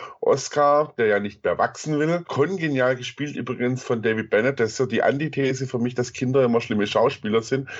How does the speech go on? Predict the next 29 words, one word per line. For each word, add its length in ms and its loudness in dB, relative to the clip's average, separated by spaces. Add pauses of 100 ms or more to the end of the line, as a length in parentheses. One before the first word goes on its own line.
(380)
David 300 4
Bennett 340 2
ist 260 -4
für 120 -4
sein 400 0
damaliges 680 0
Alter 380 2
ein 180 0
Hammerschauspieler 1040 -2
gewesen. 560 -4 (360)
Also 180 0
man 180 4
nimmt 280 0
ihm 140 0
auch 220 2
tatsächlich, 840 -2
diesem 240 -2
kleinen 500 2
Jungen 400 0
nimmt 180 -4
man 100 -2
tatsächlich 580 -2
auch 220 -2
dann 160 0
diesen 320 -4
erwachsenen 880 0 (220)
Oscar 400 2
Menzerat 720 0
ab, 280 -4